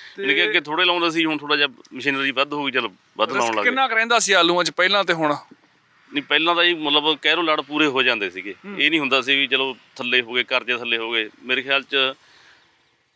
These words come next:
Speaker 2: ਅਮ, ਵੀਹ ਦੇ ਆਸ-ਪਾਸ ਸਾਡੇ ਸਿਰ ਕੋਈ ਐਡਾ ਕਰਜ਼ਾ ਹੈ ਨਹੀਂ ਸੀਗਾ।
Speaker 1: ਅੱਛਾ।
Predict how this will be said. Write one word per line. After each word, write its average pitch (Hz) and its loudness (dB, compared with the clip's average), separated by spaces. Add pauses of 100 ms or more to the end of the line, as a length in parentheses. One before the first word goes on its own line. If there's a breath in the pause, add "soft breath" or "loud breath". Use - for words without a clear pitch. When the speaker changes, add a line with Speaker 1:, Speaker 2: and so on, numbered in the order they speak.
(300)
Speaker 2:
ਅਮ, 120 -16
ਵੀਹ 135 2
ਦੇ 190 4
ਆਸ-ਪਾਸ 151 0
ਸਾਡੇ 143 0
ਸਿਰ 143 -4
ਕੋਈ 143 -2
ਐਡਾ 135 0
ਕਰਜ਼ਾ 120 0
ਹੈ 107 2
ਨਹੀਂ 101 -2
ਸੀਗਾ। 85 -6 (140)
Speaker 1:
ਅੱਛਾ। 170 0